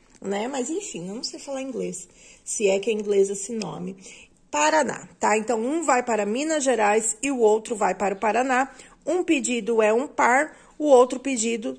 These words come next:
dois pares. Nesse anúncio aqui, então, ele está com par e, gente, tem promoção lá na loja, tá?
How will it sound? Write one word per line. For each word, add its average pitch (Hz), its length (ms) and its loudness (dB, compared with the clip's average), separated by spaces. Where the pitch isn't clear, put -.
dois 226 400 4
pares. 175 460 -2
Nesse 233 320 4
anúncio 220 340 0
aqui, 240 160 -6
então, 226 320 -2
ele 240 120 -2
está 220 240 0
com 269 240 -4
par 247 360 4
e, 262 60 -4
gente, 240 360 0
tem 226 180 0
promoção 233 500 -4
lá 196 80 0
na 190 140 -2
loja, 208 420 4
tá? 220 260 -2